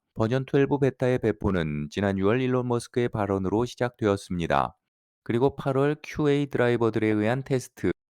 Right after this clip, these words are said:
십일월에 초기 직원 그룹 배포를 거쳐 최근에는 일만 오천 대 이상의 테슬라 직원 소유 차량으로 확대되었죠. 이는 곧 대중에게도 공개될 가능성이 높음을 시사합니다.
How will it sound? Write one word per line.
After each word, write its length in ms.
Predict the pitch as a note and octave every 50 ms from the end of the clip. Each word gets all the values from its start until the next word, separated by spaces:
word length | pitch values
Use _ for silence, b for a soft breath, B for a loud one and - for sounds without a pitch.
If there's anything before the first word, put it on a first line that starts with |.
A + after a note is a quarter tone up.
| _
십일월에 380 | - C3 C3 B2+ A#2+ A#2 C3+ C#3
초기 320 | - - - C#3+ D#3 D3 C#3
직원 320 | - - B2+ B2+ B2+ B2+
그룹 240 | - - A#2 A2 -
배포를 380 | - G#2+ G2+ - A2+ A2+ B2+
거쳐 580 | B2 - G2+ F2 _ - G2+ F2 D#2 D2+ C#2+ B1+ -
최근에는 460 | - - A#2 A#2 A#2 A2 A2+ B2 B2+
일만 300 | B2 A#2 A2+ A#2 A#2 A#2
오천 300 | A2+ G#2+ G#2+ - A2 A2
대 100 | A2 G#2+
이상의 400 | G#2 G2+ - A2 G#2 A2+ C3 C#3 -
테슬라 360 | - D3+ - - C#3 C#3 C3+
직원 320 | C3 - B2 - B2+ B2+
소유 280 | B2+ - - B2+ B2+ A#2+
차량으로 560 | - - A#2+ G2+ G2+ F#2 F2 E2 F2+ G2+ A2+
확대되었죠. 840 | C3 - - _ - B2+ A#2+ B2 A#2 A2+ - - - E2 C#2 B1 - _ _ _ _ _ _ _ _ _ -
이는 220 | A2+ A#2 B2+ C3
곧 180 | B2+ C#3 C3+ -
대중에게도 720 | - A2 G#2+ F#2+ G2+ G#2 G#2 G2+ G2 G2+ G2 B2 B2+ B2
공개될 400 | - B2 A#2 A#2+ A2+ A#2+ A#2+ A2+
가능성이 580 | - A#2+ A2 A2+ A2+ G#2+ - A#2 A#2 A#2+ B2
높음을 580 | A#2+ A2 G2 - - G2 E2+ F2+ F#2 G2 A2 A2+
시사합니다. 880 | A#2 - A2+ G#2+ - A2+ G#2+ G#2 G2+ G2 F2+ D#2+ D#2+ C#2+ C#2 C#2+ -